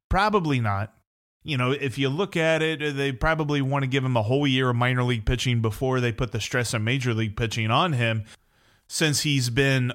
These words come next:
away from the mound in an actual competitive game environment for over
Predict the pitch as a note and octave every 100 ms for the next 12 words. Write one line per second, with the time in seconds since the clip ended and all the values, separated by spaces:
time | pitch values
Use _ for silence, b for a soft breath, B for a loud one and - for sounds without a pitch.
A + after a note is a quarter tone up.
0 | C3+ A#2+ C#3 G3+ F#3 D3 B2+ A#2+ A#2+ C3+
1 | C3 G#2+ A2+ A#2 B2 B2 B2+ C#3 C#3 -
2 | E3 C3 A#2+ A2 - C3 A2 - D3 E3+
3 | C#3 B2 A#2+ G#2+ B B B B2+ A#2+ C#3+
4 | D3 C#3 B2 A#2+ A2+ G#2 E3 G#3 B2 G#2+
5 | G#2 B B B - D3 D3+ G3+ F#3+ C#3+
6 | C#3+ B2+